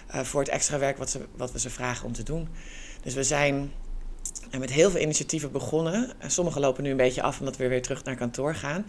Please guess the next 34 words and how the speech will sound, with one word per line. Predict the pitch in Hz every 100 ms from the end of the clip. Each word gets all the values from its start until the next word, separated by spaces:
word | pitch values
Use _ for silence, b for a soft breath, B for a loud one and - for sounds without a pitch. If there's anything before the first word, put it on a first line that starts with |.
| B B B B
Maar | 127
dan | 131
moet | 143 139
je |
denken | 139 139 139 -
aan | 135 131 131 135
wekelijkse | 139 160 160 143 - 135
soapbox-sessies, | - 147 143 139 135 - 139 - 156 - - -
waarbij | 135 127 131
de | 135
C | - 139
E | 139 131
O | 127 123
en | 123
de | 127
C | - 139 127
F |
O | 131 131 127
allemaal, | 131 127 123 123 120 B B B -
eh, | 127
online | 135 131 131 135 -
meedeelden | 127 139 139 131 127
hoe | 135
het | 139
bedrijf | 135 135 135
ervoor | 135 - 131
stond, | 127 131 127
wat, | 127 131 -
hoe | 135
we | 139
groeiden, | 127 135 139 131 123
wat | 131
er | 131 131
gebeurde. | 131 135 131 127